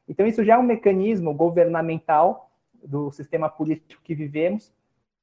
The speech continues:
e, e que é um controle imaterial, é um controle invisível. E aí esse controle invisível opera muito bem nas redes sociais, nas plataformas digitais, porque, é, porque também temos, né, essa, esse batalhão de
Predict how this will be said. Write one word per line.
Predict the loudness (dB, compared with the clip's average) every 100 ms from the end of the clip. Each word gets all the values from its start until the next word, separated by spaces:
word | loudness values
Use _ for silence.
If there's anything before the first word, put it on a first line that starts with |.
| _
e, | -2 -2 0 0
e |
que | 2
é |
um | 2
controle | 2 -2 4 4 4 2
imaterial, | 2 2 4 4 6 6 6
é | 4
um | 0
controle | -2 0 0 0
invisível. | -2 -2 -4 -6 -4 -6 -8 _ _ _ 0
E |
aí | 4 4
esse | 2
controle | -4 -2 0 0
invisível | 0 -2 -2 0 -2
opera | -2 2 2 2
muito | 0 -2 -4 -6 -8 -4
bem | 0 0 0 -8 _ _ _ -10
nas | -4 -4 0
redes | -2 0
sociais, | -4 -2 2 4 2 0
nas | -4 -8
plataformas | -4 -4 -4 -2 0 0 -2 -12 -12
digitais, | -10 -8 -4 -2 0 -4 -10 _ _ _
porque, | -6 -6 -4 -4
é, | -2 -2
porque | -2 0
também | 2 2 0
temos, | 0 2 2 -4 -8
né, | -6 -6
essa, | -8 -8 -12
esse | -10 -2
batalhão | 0 2 0 0 0 0 -2
de | -4 -6 -8